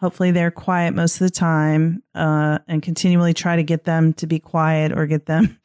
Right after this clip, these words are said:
<laughs> to be still, <laughs> you know, and hopefully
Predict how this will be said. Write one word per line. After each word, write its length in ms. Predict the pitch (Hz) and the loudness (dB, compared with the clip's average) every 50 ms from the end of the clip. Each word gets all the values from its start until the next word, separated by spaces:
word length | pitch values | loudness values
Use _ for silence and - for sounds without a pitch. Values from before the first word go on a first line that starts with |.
| - - | -20 -20
<laughs> 160 | - - _ - | -20 -20 _ -4
to 120 | - 185 | -2 0
be 120 | 170 175 | 2 2
still, 680 | 190 - - - - - 180 180 175 175 170 165 170 233 - - - _ _ | 2 0 0 -4 -4 -2 -2 0 0 2 2 2 0 0 -2 -4 -10 _ _
<laughs> 220 | 262 247 220 190 - | -20 -20 -20 -8 -2
you 120 | 208 202 | 0 0
know, 320 | 190 180 170 165 170 226 240 - - _ _ _ _ _ _ _ - | 2 2 2 2 2 2 0 0 -4 _ _ _ _ _ _ _ -4
and 120 | 190 185 | 0 2
hopefully 960 | 190 196 185 180 185 - - 185 180 175 170 165 165 160 165 - - _ _ | 2 4 2 0 -2 -4 -4 -2 0 0 2 0 0 -2 -4 -6 -10 _ _